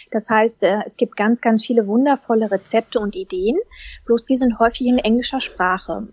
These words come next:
Und es ist nun mal so, dass nicht jeder, ähm, seine Rezepte gerne auf Englisch liest, sondern sie lieber gern in seiner Muttersprache lesen möchte. Und das heißt, ich schaue auch, was gibt es international.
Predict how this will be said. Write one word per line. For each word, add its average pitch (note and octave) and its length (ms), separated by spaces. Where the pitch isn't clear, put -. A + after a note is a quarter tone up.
Und G#3 140
es A3 140
ist A3 160
nun A#3 120
mal A3+ 120
so, A#3 140
dass A3+ 200
nicht G#3+ 160
jeder, A#3+ 380
ähm, G#3 480
seine A3+ 260
Rezepte A3+ 420
gerne G3+ 220
auf G3+ 120
Englisch D4+ 380
liest, D4 260
sondern A3+ 260
sie A3 120
lieber A3 260
gern G3+ 180
in G#3+ 80
seiner G#3+ 240
Muttersprache A#3 680
lesen A3+ 320
möchte. A3 360
Und A3 120
das A3 160
heißt, G#3+ 240
ich - 120
schaue A3 300
auch, G#3+ 180
was G3 200
gibt - 180
es A#3+ 120
international. A3 1000